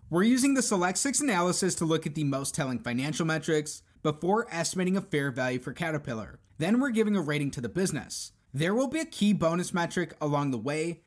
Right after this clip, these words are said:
that just might be the tipping point when analyzing Caterpillar for your stock portfolio. This analysis is gonna be intense, but it's gonna be worth it. Before we get into these valuable metrics, how has Caterpillar stock performed? Right now, Caterpillar trades for two hundred and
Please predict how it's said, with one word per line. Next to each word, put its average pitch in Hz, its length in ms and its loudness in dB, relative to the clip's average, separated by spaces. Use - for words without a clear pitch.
that 156 120 0
just 175 280 0
might 247 180 2
be 320 80 -2
the 330 100 -2
tipping 175 360 -2
point 175 260 -2
when 160 240 0
analyzing 147 500 0
Caterpillar 190 600 -2
for 208 100 -8
your 151 160 0
stock 147 320 -2
portfolio. 113 720 -6
This 190 300 2
analysis 220 680 0
is 185 140 0
gonna 175 200 0
be 160 140 0
intense, 180 460 0
but 170 180 0
it's 151 140 -2
gonna 160 180 0
be 123 140 0
worth 147 340 -4
it. 104 200 -10
Before 202 320 4
we 294 80 0
get 320 180 -8
into 214 220 2
these 202 200 2
valuable 165 340 2
metrics, 165 560 -2
how 226 240 2
has 320 180 0
Caterpillar 196 540 0
stock 147 340 -6
performed? 165 560 -2
Right 202 240 -4
now, 196 280 0
Caterpillar 208 580 0
trades 175 320 0
for 185 140 0
two 190 220 2
hundred 220 340 2
and 269 120 0